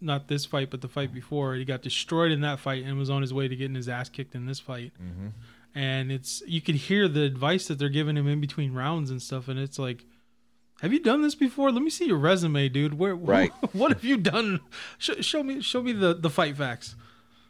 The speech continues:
Speaker 3: No strategic advice was given to him
Speaker 2: No.
Speaker 3: in his corner.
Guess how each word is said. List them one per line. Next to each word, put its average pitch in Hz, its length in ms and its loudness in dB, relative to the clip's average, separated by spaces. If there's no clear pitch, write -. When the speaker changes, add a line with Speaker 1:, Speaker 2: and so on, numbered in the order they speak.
Speaker 3:
No 147 280 8
strategic 143 920 4
advice 110 480 6
was 104 140 6
given 107 380 8
to 95 140 6
him 85 400 8
Speaker 2:
No. 107 340 -4
Speaker 3:
in 113 100 6
his 101 100 6
corner. 101 460 8